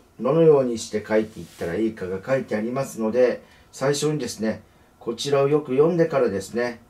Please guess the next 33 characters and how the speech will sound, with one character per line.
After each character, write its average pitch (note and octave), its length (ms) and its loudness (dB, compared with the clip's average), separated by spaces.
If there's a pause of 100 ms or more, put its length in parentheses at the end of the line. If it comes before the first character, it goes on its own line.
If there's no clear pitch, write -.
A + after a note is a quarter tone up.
(140)
書 A2 100 -8
く B2 120 -10
よ B2+ 140 0
う C#3+ 40 -2
に D3 80 -2
し - 60 -6
て A2+ 80 -10
く G2+ 80 -8
だ F#2+ 100 -6
さ F2+ 220 -8
い。 D2+ 100 -10 (640)
そ E3 200 4
れ F3 40 6
で G3 80 4
は F3+ 80 6
で B2+ 120 0
す - 80 -10
ね、 B2 260 -2 (220)
早 B2+ 180 -2
速 D#3 580 -4
書 G2+ 120 -14
き - 160 -12
な F#2+ 160 -8
が G2 120 -6
ら D3 140 -4
説 G#2+ 340 -10
明 G2+ 300 -2
を D#3 80 4
い - 80 -4
た G#2 100 -6
し F#2+ 200 -10
ま F2 480 -6
す。 - 420 -18